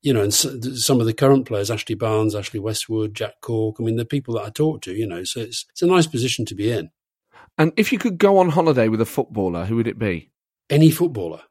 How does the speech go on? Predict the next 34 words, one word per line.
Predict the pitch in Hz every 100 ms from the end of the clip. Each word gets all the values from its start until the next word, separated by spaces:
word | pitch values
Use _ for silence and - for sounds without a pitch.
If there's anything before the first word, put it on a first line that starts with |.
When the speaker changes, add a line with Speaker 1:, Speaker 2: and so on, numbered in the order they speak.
| _
Speaker 2:
Any. | 110 104 87 80 _ _ _ 131
Speaker 1:
Oh, | 127 95 78 -
hell, | 120
that's | 98 92 - -
hard. | 95 90 90
I | 113
think, | 208 175 _ _ _ _ _ -
oh, | 143 123 - - - - -
any | 147 156
footballer. | - 170 123 104 87 - -
Go | 113
Speaker 2:
Sean | 113 180
Speaker 1:
on | 170
holiday. | 160 147
Speaker 2:
Dyche | -
chose | - 127 120
Kieran | - 131 123
Trippier | 113 139 - 104
because | 98 -
he | 110
would | 110
often, | 113 123 107
uh, | 90 107
book | 107 110
a | 113 107
close-up | - 123 107 -
magician. | 107 98 113 - 98 110 _ -
Speaker 1:
<laughs> | - _ - 254 - - 403 - _ 403 214 - 165 - - - - - - _ 160
I |
think | 139 302 277
it'd | 254 170
have | 190 -
to | 190
be, | 123 - 185 151 117